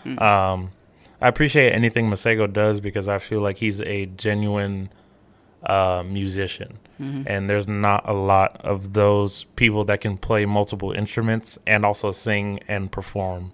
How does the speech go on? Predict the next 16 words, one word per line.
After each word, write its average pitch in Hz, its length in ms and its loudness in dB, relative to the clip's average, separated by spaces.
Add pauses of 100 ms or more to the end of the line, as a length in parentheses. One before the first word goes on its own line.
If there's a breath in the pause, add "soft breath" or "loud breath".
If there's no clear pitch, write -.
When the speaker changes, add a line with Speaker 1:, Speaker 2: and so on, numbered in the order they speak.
Speaker 1:
Mm-hmm. 139 580 -10
Speaker 2:
um, 92 520 -2 (800)
in 98 360 -2
today's 95 420 -2
day 92 220 -2
and 92 100 -4
age. 95 480 -6
Um, 113 460 0 (960 soft breath)
number 110 420 -2 (140)
two 135 560 -4 (560 soft breath)
is 104 240 -6
going 104 300 -2
to 110 120 -6
be 101 400 -4 (100)
off 101 360 0
of 98 680 -4